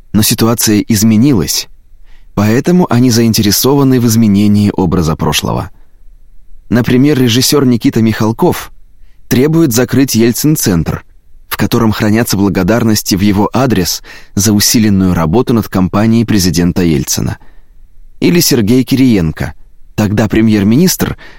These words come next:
которого за возраст обзывали киндер-сюрпризом,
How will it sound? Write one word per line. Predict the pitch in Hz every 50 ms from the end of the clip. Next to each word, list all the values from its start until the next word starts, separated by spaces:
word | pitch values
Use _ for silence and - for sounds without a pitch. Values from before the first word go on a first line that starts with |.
| - - - -
которого | - 110 - 143 123 123 113 113 107
за | 92 107
возраст | 104 113 139 139 120 120 117 -
обзывали | - 120 104 101 101 107 95 107 110 107 104
киндер-сюрпризом, | - - 110 101 92 98 - - - 120 - 131 107 90 71 67 65 -